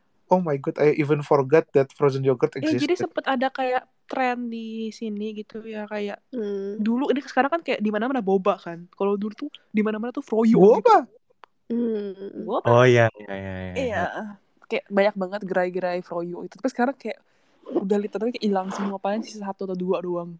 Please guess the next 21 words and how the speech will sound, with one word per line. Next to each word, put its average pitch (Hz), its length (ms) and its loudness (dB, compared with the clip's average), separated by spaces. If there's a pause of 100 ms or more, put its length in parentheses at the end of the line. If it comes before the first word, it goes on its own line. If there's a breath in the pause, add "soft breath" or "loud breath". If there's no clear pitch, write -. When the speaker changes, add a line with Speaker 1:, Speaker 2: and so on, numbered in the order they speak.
Speaker 2:
Itu - 160 -2
pun 226 100 2
jarang 180 300 0
banget 180 240 -6
ketemu 180 320 -12
gitu 180 100 -20
kan. 175 140 -20 (420 soft breath)
Kalau 196 240 -2
dulu 233 240 4
tuh 202 80 0
Speaker 3:
Hmm. 185 80 -2
Speaker 2:
literally 208 300 -8
kayak 202 180 -8
banyak - 380 -10
banget. 208 400 -10
Dan 202 160 -6
aku 262 100 -2
kayak - 220 0
kangen 185 400 -2
makan 170 260 -12
froyo. 170 320 -14